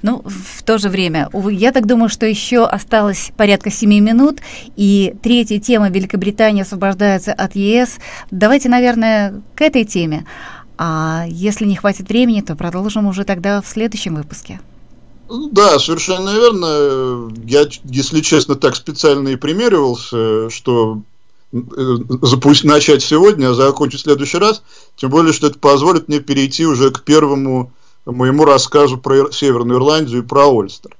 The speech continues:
Speaker 2: А, дело в том, что, с одной стороны,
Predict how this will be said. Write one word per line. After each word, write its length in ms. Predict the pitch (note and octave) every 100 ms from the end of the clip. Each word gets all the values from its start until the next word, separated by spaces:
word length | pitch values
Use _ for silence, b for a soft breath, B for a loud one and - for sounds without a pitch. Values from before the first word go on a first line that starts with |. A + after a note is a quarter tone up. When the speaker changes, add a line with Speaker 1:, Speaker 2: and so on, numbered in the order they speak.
| - - - -
Speaker 2:
А, 240 | - A#2+ A#2
дело 220 | E3+ G3
в 60 | -
том, 180 | F#3
что, 540 | E3 - E3 D#3 C#3+ C3
с 140 | B2
одной 320 | D3+ D3+ D#3
стороны, 1040 | B2+ - B2 A#2+ A#2+ A2+ G#2+ G#2 G2 -